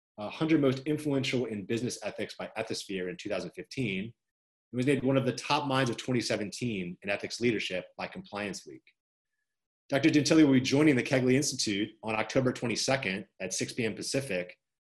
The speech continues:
for a free and open public lecture via Zoom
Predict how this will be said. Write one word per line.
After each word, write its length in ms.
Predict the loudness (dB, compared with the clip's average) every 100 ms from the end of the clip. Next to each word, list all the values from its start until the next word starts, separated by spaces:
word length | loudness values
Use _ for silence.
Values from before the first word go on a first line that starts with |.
| -4
for 120 | -2
a 20 |
free 480 | -2 -2 6 8 8
and 80 | 6
open 200 | 0 -2
public 300 | -4 -4 -2
lecture 480 | -2 -2 -6 -8 -6
via 240 | -2 -2
Zoom 440 | -2 -4 -6 -8